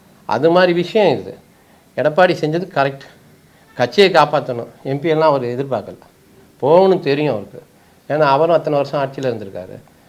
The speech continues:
ஓ பி எஸ் எப்படி சேர்த்துக்க முடியும்? அவர் ஜெயலலிதா அப்ப செலக்ட் பண்ண ஆளு, அவருக்கும் ஒரு ஜாதி பலம் இருக்கு, கட்சி தொண்டர்கள் பலம் இருக்கு. அவங்கள சேர்த்துக்கிட்டா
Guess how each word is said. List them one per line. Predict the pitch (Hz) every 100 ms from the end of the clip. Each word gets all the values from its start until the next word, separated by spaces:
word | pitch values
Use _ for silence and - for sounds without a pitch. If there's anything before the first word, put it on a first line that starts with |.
| _ _
ஓ | 190
பி | 196
எஸ் | 190
எப்படி | 160 156 143
சேர்த்துக்க | 139 139
முடியும்? | 117 101 104 - _ _ _ _ _ _
அவர் | - 117
ஜெயலலிதா | 110 151 175 165
அப்ப | 151 - 120
செலக்ட் | 139 139 156
பண்ண | 151 131
ஆளு, | 117 117 104 - - _
அவருக்கும் | 120 151 180 170 170
ஒரு | 143 120
ஜாதி | 131 139 139
பலம் | 127 120 123 123 123
இருக்கு, | 117 127 151
கட்சி | 139 131 139
தொண்டர்கள் | 131 127 127 120
பலம் | 110 110
இருக்கு. | 104 110 135 151 - _ _
அவங்கள | 143 180 175 165
சேர்த்துக்கிட்டா | 175 190 180 151 151 113 123